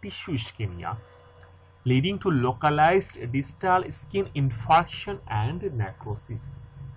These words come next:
Musculoskeletal features. Arthralgia and flexor tenosynovitis are common. Restricted hand function is due to skin rather than joint disease, and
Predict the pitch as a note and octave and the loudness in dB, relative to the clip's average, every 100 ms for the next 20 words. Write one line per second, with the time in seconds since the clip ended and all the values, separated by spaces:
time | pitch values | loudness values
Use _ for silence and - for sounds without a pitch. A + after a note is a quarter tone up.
0 | - - _ - - - _ - _ _ | -20 -20 _ -20 -20 -20 _ -20 _ _
1 | - A#2+ C3 - - E3 E3+ F#3 - D3+ | -2 0 0 -2 -2 0 0 -2 -4 0
2 | C3+ C3 C3+ B2 - D#3 - - - - | 2 2 0 0 -2 -4 -4 -8 -14 -20
3 | _ _ _ _ - - - B3+ - - | _ _ _ _ -20 -6 0 0 -2 -2
4 | G#3 G3+ - G3+ - - A2+ A2+ - B2+ | -2 -2 -2 -2 0 4 4 4 0 -2
5 | A#2+ - - F3 - C#3 A#2+ B2+ - A#2 | -2 -6 -2 -2 0 -2 -2 -2 -4 -4
6 | G2 G2 G2 E2 F2+ A#2 C#3 - A#2+ - | -2 -4 -8 -10 -10 -6 -8 -2 -2 -2
7 | - E3+ E3 A#2 D2+ - - - - - | 0 4 4 4 0 -10 -20 -20 -20 -20
8 | - - - - C3 C#3+ - - G#3 - | -20 -20 -20 -4 2 2 0 -10 -10 -2
9 | A3+ E3 - C#3+ D#3+ G#3 E3+ - G#2+ G2+ | -2 -2 -4 4 4 4 2 2 2 0
10 | - B2+ - C3 A2+ A2+ F3 F3 F3 - | -6 -8 -6 -4 -2 -2 -4 -4 -6 -8
11 | - F3 E3+ A2+ F#2+ G2 B2+ C#3 F3+ E3 | -6 0 2 2 2 6 6 6 2 2
12 | F#3 F3 - B2 B2 C#3 B2+ A2+ G#2+ G#2+ | 0 0 0 4 4 4 2 0 -2 -2
13 | G#2 G#2 - - - - - - F#2 | -2 -2 -6 -20 -20 -20 -20 -4 0